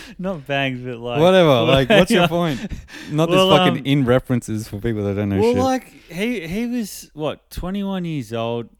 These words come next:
Speaker 2: Oh, yeah.
Speaker 1: and he's a dude, and he's already fucked twenty-something girls, one of them with his freaking teacher, which I think
Speaker 2: Was
Speaker 1: that
Speaker 2: his teacher?
Speaker 1: You heard about that, right?
Speaker 2: Uh, like, I, I don't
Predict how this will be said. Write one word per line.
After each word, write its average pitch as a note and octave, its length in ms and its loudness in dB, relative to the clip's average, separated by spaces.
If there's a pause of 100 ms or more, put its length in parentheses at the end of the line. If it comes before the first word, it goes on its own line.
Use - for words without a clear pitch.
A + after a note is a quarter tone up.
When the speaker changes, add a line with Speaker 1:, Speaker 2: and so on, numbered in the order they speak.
Speaker 2:
Oh, F#2+ 120 -4
yeah. F2+ 160 -4
Speaker 1:
and C3 200 -4
he's C3 180 -6
a B2 60 -10
dude, A#2+ 420 -6
and A#2+ 100 -8
he's A#2+ 160 -6
already C#3+ 220 -8
fucked B2 300 -12
twenty-something A#2 580 -10
girls, G#2+ 380 -8
one A#2 200 -6
of C3+ 80 -6
them C3+ 160 -6
with A#2 140 -6
his G#2+ 160 -14
freaking F#2+ 540 -12 (340)
teacher, A#2 580 -10 (360)
which A2+ 420 -18 (140)
I A#2 80 -12
think - 180 -10
Speaker 2:
Was A2 120 2
Speaker 1:
that C3 40 2
Speaker 2:
his A2 120 -2
teacher? G2 440 -6 (840)
Speaker 1:
You D#3 200 -6
heard C#3+ 180 -4
about F#2 240 -10
that, - 180 -16
right? G#2 180 -10
Speaker 2:
Uh, A#2+ 180 -8
like, A#2 260 -12
I, D#3+ 260 -10
I E2+ 320 -8
don't B2+ 220 -8